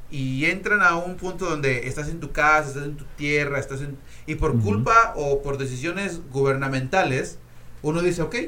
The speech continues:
Speaker 1: ya, ya tú ya no perteneces a esta tierra". O sea, fue por una, una simple tontería, no, ya no perteneces a esta tierra. ¿Qué pasa? Esas personas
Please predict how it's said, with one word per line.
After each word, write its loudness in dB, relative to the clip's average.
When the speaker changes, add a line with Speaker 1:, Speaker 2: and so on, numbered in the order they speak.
Speaker 1:
ya, 2
ya 0
tú -6
ya -2
no -4
perteneces -4
a -6
esta -4
tierra". -4
O -6
sea, 4
fue 0
por 2
una, 2
una 0
simple -4
tontería, -2
no, 0
ya -4
no -2
perteneces 0
a -6
esta -8
tierra. 0
¿Qué -2
pasa? 4
Esas -6
personas -2